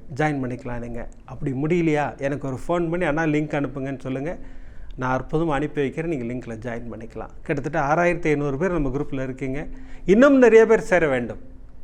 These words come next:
ஏன்னா, ஒருத்தருக்கு கிடைக்கின்ற அருள் எல்லோருக்கும் கிடைக்க வேண்டும். சாய்நாதரின் அருளாசிகள் பரிபூர்ணமாக கிடைக்கும்.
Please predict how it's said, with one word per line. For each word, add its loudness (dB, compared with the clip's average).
ஏன்னா, 2
ஒருத்தருக்கு 6
கிடைக்கின்ற 6
அருள் 6
எல்லோருக்கும் 4
கிடைக்க -2
வேண்டும். -8
சாய்நாதரின் 2
அருளாசிகள் 0
பரிபூர்ணமாக 4
கிடைக்கும். -2